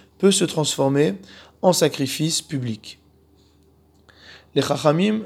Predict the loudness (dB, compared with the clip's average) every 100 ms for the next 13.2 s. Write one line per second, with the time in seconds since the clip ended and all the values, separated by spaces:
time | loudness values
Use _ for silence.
0 | -8 -6 -4 2 2 4 2 2 0 -2
1 | -6 -6 -6 -6 -8 -14 _ _ _ _
2 | -2 0 2 2 4 4 2 -4 -20 _
3 | -4 -2 -2 -2 -2 -4 -4 -10 -20 -20
4 | _ _ 0 4 4 4 6 4 4 2
5 | 0 -4 -12 -8 -4 -2 0 2 2 2
6 | 2 2 0 0 2 2 2 0 -2 -2
7 | -4 -2 0 0 -2 -10 -20 -20 -20 _
8 | 0 4 4 4 0 -2 -2 -2 -2 -6
9 | -16 _ _ _ -4 -2 2 2 0 0
10 | -2 4 4 2 -4 -18 _ _ _ _
11 | -6 -4 -2 2 4 6 6 6 4 4
12 | 0 -2 0 2 0 0 0 -2 0 0
13 | 0